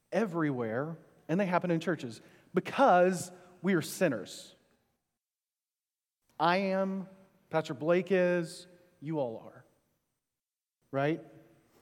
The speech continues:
In marriage, our words have the power to curse. And it only takes one,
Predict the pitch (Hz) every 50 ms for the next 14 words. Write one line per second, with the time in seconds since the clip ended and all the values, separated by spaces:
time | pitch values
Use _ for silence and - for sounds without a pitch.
0 | _ _ _ _ _ _ _ _ _ - 196 190 175 170 175 208 233 214 196 180
1 | 151 - - - 175 202 185 175 196 196 190 190 180 170 160 - - - - -
2 | 160 160 147 147 - - 160 160 160 151 - - - 156 139 123 113 113 - -
3 | - - - - _ _ _ _ _ _ _ _ _ _ _ _ _ _ _ -
4 | _ - 165 175 185 214 277 302 240 - - 196 - - 131 127 127 120 98 90
5 | 104